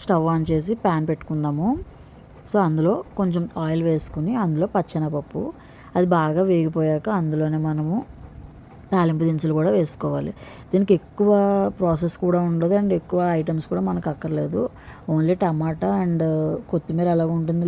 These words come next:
లేకపోయినా సరే స్కిప్ చేయొచ్చు, ఏం పర్వాలేదు. And మీకు అల్లం వెల్లుల్లి పేస్ట్ విడిగా ఉంది, అల్లం వెల్లుల్లి లేవంటే కూడా అల్లం వెల్లుల్లి పేస్ట్ వేసుకోవచ్చు. So,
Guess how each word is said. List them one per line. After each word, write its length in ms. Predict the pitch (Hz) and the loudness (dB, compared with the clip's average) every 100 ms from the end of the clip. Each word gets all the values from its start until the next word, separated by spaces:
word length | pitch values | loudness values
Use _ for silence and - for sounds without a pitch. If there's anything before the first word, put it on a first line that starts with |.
| 170 | 2
లేకపోయినా 520 | 156 165 208 208 202 202 | 2 0 0 0 2 0
సరే 120 | 240 | -2
స్కిప్ 240 | - 175 - | -2 -6 0
చేయొచ్చు, 280 | 170 160 - 175 | -2 -2 -2 0
ఏం 80 | 160 165 | 0 -2
పర్వాలేదు. 500 | 156 156 151 151 240 - - - - - - | -2 -2 -2 -2 -2 -4 -10 -18 -18 -14 -2
And 160 | 170 170 170 170 - 196 | 0 2 2 2 -2 0
మీకు 200 | 196 185 196 196 185 | 0 2 4 4 4
అల్లం 180 | 170 175 | 2 4
వెల్లుల్లి 260 | 175 175 175 | 4 4 2
పేస్ట్ 220 | 175 - 175 | 0 0 0
విడిగా 260 | 160 165 165 | 2 2 2
ఉంది, 140 | 165 170 | 2 2
అల్లం 160 | 156 160 | 2 0
వెల్లుల్లి 260 | 165 165 165 | 2 2 4
లేవంటే 380 | 156 156 156 156 165 | 2 2 0 -2 0
కూడా 180 | 165 170 | 0 0
అల్లం 160 | 170 160 | 0 0
వెల్లుల్లి 180 | 156 156 | 0 0
పేస్ట్ 180 | 160 - 160 | -2 -2 -2
వేసుకోవచ్చు. 560 | 147 - 156 147 - 320 - - - - | -2 -2 -2 -2 -6 -8 -10 -18 -18 -20
So, 60 | - | -2